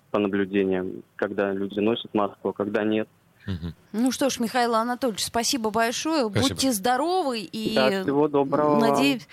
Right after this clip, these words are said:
Speaker 3: надеемся, что мы тоже будем здоровы и эту жару перенесем без особых потерь. Это был Михаил Анатольевич Попов, заведующий первым терапевтическим отделением городской поликлиники сорок четыре. А, ну что ж, понятно, э, то,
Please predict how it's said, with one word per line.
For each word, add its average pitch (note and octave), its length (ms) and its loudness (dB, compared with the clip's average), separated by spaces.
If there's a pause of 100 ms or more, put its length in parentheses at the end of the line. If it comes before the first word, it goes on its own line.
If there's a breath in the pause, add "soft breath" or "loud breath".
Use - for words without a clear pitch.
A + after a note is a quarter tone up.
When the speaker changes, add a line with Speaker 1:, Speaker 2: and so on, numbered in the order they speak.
(320 loud breath)
Speaker 3:
надеемся, B3 460 0
что - 120 -6
мы B3 120 0
тоже A3 180 -2
будем G#3 260 -4
здоровы C4 520 0
и G#3+ 140 -4
эту G#3+ 180 -4
жару A#3 600 0
перенесем G#3+ 540 -2
без A3+ 180 0
особых G#3 380 -4
потерь. A3 420 -4 (260 loud breath)
Это G#3+ 120 -4
был B3 140 0
Михаил A#3+ 380 -2
Анатольевич A#3 340 -2
Попов, D4+ 380 -2
заведующий G#3+ 460 -2
первым F#3+ 340 -2 (180)
терапевтическим G3+ 680 -2
отделением B3 440 0
городской G3+ 480 -2
поликлиники G3 600 -4
сорок F3 340 -4
четыре. D#3 460 -4 (640 loud breath)
А, E3 680 2
ну G#3 200 -2
что A3 260 0
ж, - 100 -6
понятно, B3+ 720 2
э, F#3 240 0 (140)
то, F4 260 2